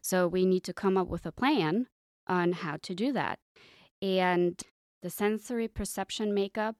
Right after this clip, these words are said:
of the dyslexic children, each dyslexic child is different. So you need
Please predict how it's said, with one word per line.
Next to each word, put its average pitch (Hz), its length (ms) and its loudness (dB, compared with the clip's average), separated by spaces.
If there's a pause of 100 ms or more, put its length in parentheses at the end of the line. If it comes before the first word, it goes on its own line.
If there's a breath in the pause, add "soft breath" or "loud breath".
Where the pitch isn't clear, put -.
of 175 260 -6
the 165 120 -6
dyslexic 175 540 -10
children, 196 460 -2
each 247 160 -4
dyslexic 185 480 -8
child 180 260 -4
is 160 140 -10
different. - 460 -8 (580 loud breath)
So 190 580 4
you 196 200 2
need 208 360 4